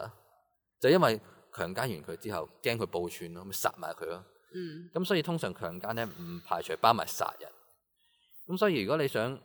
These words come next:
Speaker 1: 即係如果佢真係要做，咁你第一件事就千祈唔好約啲網友出嚟。咁但係回應返佢，喂，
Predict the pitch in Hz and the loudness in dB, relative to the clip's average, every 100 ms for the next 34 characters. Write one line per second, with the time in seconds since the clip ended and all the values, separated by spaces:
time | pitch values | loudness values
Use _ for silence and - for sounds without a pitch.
0 | - 180 117 151 - 98 143 135 90 90 | -6 -4 -2 -2 0 0 0 0 -2 -4
1 | - 65 - _ - 165 123 123 110 90 | -6 -12 -14 _ 2 2 4 0 -2 -4
2 | 82 135 123 78 78 98 - _ - 85 | -4 -4 -4 -6 -6 -8 -8 _ -8 -6
3 | 107 95 - 73 82 73 - 90 73 - | -6 -6 -8 -8 -8 -6 -8 -12 -16 -20
4 | _ _ _ _ _ _ _ - 190 202 | _ _ _ _ _ _ _ -2 4 6
5 | 113 92 117 127 165 127 131 | 6 4 0 0 2 2 -2